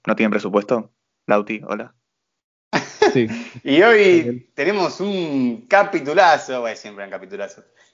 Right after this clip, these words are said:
Speaker 3: Eh,
Speaker 1: Porque
Speaker 3: porque
Speaker 1: siempre
Speaker 3: vamos a
Speaker 1: lo
Speaker 3: hablar
Speaker 1: son.
Speaker 3: de Spider-Man Into the Spider-Verse.
Speaker 2: Una película que no se la recomiendo a los epilépticos. Ahí sí, a,
Speaker 3: Mm.
Speaker 2: a, hay
Speaker 3: Sí,
Speaker 2: muchos
Speaker 3: sí,
Speaker 2: para
Speaker 3: si tenés ganas de vivir, eh, nada.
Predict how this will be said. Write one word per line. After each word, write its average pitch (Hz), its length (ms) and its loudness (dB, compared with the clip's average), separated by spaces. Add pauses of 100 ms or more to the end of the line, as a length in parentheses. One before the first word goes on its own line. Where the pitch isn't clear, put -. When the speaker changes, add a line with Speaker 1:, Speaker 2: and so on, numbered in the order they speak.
(180)
Speaker 3:
Eh, 113 540 -6
Speaker 1:
Porque 107 160 -14
Speaker 3:
porque 165 120 -6
Speaker 1:
siempre 196 60 0
Speaker 3:
vamos 196 160 0
a 113 40 0
Speaker 1:
lo - 40 4
Speaker 3:
hablar 175 160 2
Speaker 1:
son. - 80 -4
Speaker 3:
de - 180 -6
Spider-Man 131 920 -2
Into 127 400 -14
the 104 80 -8
Spider-Verse. 95 880 -4 (580)
Speaker 2:
Una 135 180 2
película 117 920 0
que 113 680 -2 (380)
no 139 160 4
se 147 80 4
la 135 80 4
recomiendo 131 560 0
a 117 80 0
los 113 420 -4
epilépticos. 117 880 0 (300)
Ahí 117 100 -8
sí, 110 280 -2
a, 131 220 -10 (520)
Speaker 3:
Mm. 165 100 -4 (240)
Speaker 2:
a, - 140 -8
hay 131 120 4
Speaker 3:
Sí, 120 40 8
Speaker 2:
muchos 151 160 6
Speaker 3:
sí, 131 300 2
Speaker 2:
para 127 120 -6
Speaker 3:
si 127 140 -4
tenés 139 180 2
ganas 165 220 4
de 131 40 0
vivir, 131 640 -6 (840)
eh, 95 280 -4
nada. 90 420 -6